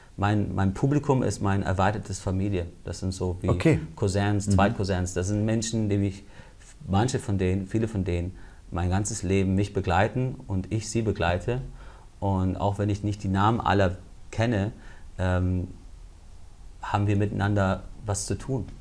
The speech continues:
Speaker 1: Und,
Speaker 2: Mhm.
Speaker 1: und die haben, die prägen mein Schicksal, mein Leben und ich deren. Und das muss man respektvoll umgehen miteinander.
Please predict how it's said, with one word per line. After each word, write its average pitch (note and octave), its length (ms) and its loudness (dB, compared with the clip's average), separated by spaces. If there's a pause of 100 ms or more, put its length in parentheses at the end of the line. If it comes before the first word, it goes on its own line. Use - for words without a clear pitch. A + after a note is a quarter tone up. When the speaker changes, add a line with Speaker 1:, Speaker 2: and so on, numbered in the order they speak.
(120)
Speaker 1:
Und, G2 280 2
Speaker 2:
Mhm. - 40 -14
Speaker 1:
und F2+ 260 -4 (400)
die G2 120 2
haben, G2+ 420 2 (180)
die G2 220 0 (100)
prägen G#2+ 280 2
mein G2+ 180 2
Schicksal, A2 500 -2
mein G2+ 240 2
Leben G#2+ 340 0
und G2 240 -4
ich - 160 -6
deren. G2 340 -2 (180)
Und F2 260 -6 (320)
das - 160 -6
muss G#2+ 160 -2
man G#2 100 0
respektvoll F#2 540 2
umgehen G2 360 0
miteinander. E2+ 420 -4